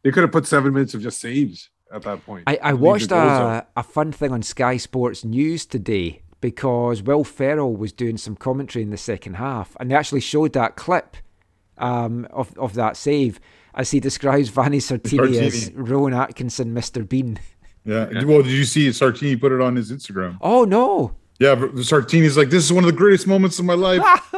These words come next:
Speaker 3: I love Will. Will, if you want me to put me in a movie, let me know."
Speaker 2: Oh. Man, ev-, every week that goes by, I just love Vanni even more.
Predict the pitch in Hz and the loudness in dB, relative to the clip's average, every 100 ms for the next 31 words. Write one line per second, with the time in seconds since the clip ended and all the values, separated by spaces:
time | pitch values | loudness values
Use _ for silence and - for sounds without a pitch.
0 | 392 403 180 208 185 180 202 180 175 - | -8 0 2 4 2 4 4 2 -2 -8
1 | _ _ _ 151 214 175 190 202 196 196 | _ _ _ 0 2 2 0 2 0 0
2 | 202 175 185 175 202 208 202 190 190 208 | -2 -2 -2 -2 -2 -2 -4 -4 -6 -6
3 | 220 190 175 _ _ - 127 127 127 113 | -6 -6 -10 _ _ -4 0 0 -2 -4
4 | 110 107 _ _ _ _ _ _ - - | -6 -8 _ _ _ _ _ _ -20 -20
5 | - - _ _ _ _ - 95 - 170 | -20 -20 _ _ _ _ -14 -12 -4 -4
6 | 160 170 190 180 143 143 104 110 113 98 | -2 -4 0 2 2 0 -2 -6 -6 -6
7 | 110 101 101 104 95 95 92 90 92 90 | -6 -4 -6 -8 -8 -8 -6 -6 -6 -6
8 | 90 85 80 80 78 | -8 -10 -10 -10 -10